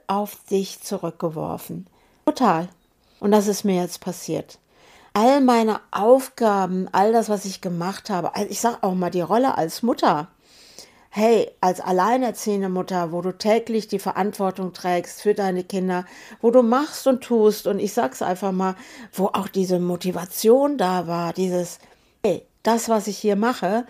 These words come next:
dient den Kindern und mir.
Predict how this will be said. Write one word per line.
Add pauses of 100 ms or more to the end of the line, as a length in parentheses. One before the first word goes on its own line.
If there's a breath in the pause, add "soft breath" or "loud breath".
(360 soft breath)
dient (420 soft breath)
den
Kindern
und
mir.